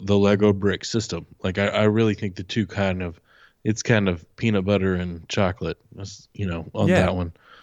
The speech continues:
Speaker 2: Oh, clearly the two things work really well, too, with each other, Lego and Star Wars. That's clear.
Speaker 1: And I'm glad they make additional media,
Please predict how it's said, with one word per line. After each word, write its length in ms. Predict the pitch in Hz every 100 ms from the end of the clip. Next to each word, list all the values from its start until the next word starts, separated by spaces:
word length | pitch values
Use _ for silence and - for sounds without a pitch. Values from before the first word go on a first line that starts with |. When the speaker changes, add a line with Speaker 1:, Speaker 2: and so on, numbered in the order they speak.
| - -
Speaker 2:
Oh, 240 | - 269 98
clearly 840 | - - 233 240 160 95 82 78 _ _ _ _ _ _ _ _ _ -
the 180 | 95 104
two 240 | - 120
things 420 | - 117 98 92
work 300 | 92 90 82
really 520 | 82 80 90 87 82 76
well, 420 | 73 76 69 73
too, 380 | - 80 55 - -
with 260 | 78 76
each 240 | 76 71 -
other, 340 | 65 62 62
Lego 480 | 71 73 71 69 67
and 200 | 62 71
Star 280 | - 65 64
Wars. 360 | 64 60 67
That's 340 | - 80 - -
clear. 480 | - - 64 - -
Speaker 1:
And 100 | 123
I'm 160 | 123 113
glad 460 | 110 110 110 131
they 140 | 123 110
make 280 | 104 104 107
additional 500 | 90 101 - 120 104
media, 600 | 95 95 110 131 160